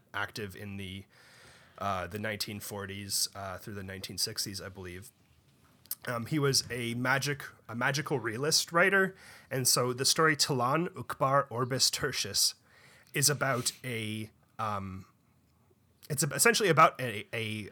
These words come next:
an, a book kind of like the Voynich manuscript, except that the book becomes reality as people write more about it.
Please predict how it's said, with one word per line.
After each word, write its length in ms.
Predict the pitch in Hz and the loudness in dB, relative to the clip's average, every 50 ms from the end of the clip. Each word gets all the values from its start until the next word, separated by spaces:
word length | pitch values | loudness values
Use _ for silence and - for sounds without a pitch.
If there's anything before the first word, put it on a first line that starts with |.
| - | -10
an, 260 | 110 110 110 98 - - _ - - - - - - _ _ - _ | -10 -10 -10 -10 -14 -16 _ -20 -20 -20 -20 -20 -20 _ _ -10 _
a 80 | - 143 | -2 -2
book 440 | - - 156 165 185 170 - - - | 0 4 6 6 6 4 -2 -10 -10
kind 320 | - - - 131 160 165 160 | -8 -4 -2 0 0 2 2
of 160 | 170 135 127 | 2 2 2
like 260 | 123 123 147 - - | 2 0 0 0 -2
the 80 | - 135 | -4 0
Voynich 440 | 123 135 143 143 135 135 127 - | 2 2 2 2 0 -2 -4 -4
manuscript, 640 | 113 110 113 123 143 151 - - 202 190 185 - - - - - - - - - - - - _ _ _ | -6 -4 -4 -4 -2 -2 0 2 2 2 2 0 -6 -8 -8 -16 -20 -20 -20 -20 -20 -20 -20 _ _ _
except 400 | - 151 - - 175 156 143 - | -2 4 6 6 6 6 4 2
that 240 | - 135 120 113 110 | 0 0 0 -2 -4
the 80 | 131 135 | -6 -4
book 400 | 110 147 151 - - - - - - - - - - - - - - - - 117 - | 0 2 2 2 0 -4 -10 -16 -20 -20 -20 -20 -20 -20 -20 -20 -20 -20 -18 -10 -6
becomes 840 | 156 147 131 - - - 143 127 135 131 127 127 127 123 - - | -4 -4 -4 -4 -4 -4 -4 -2 -2 -2 -2 -2 0 0 0 0
reality 800 | 131 123 120 120 107 98 110 117 117 139 139 147 151 151 160 185 - - | -2 -4 -2 -2 0 0 0 0 0 0 -2 -2 0 0 0 -2 -2 -4
as 200 | 139 131 123 - | -4 -2 -2 -2
people 460 | - - - 147 139 139 135 123 117 107 | -4 -4 -4 -6 -4 -2 -4 -4 -4 -4
write 360 | 98 104 113 151 165 - - - | -4 -4 -4 -4 -4 -8 -10 -4
more 260 | 151 160 175 190 190 | -2 -2 0 0 0
about 280 | 190 208 220 233 247 | -2 0 -2 -2 -2
it. 260 | 285 269 - - - | -2 -4 -4 -6 -6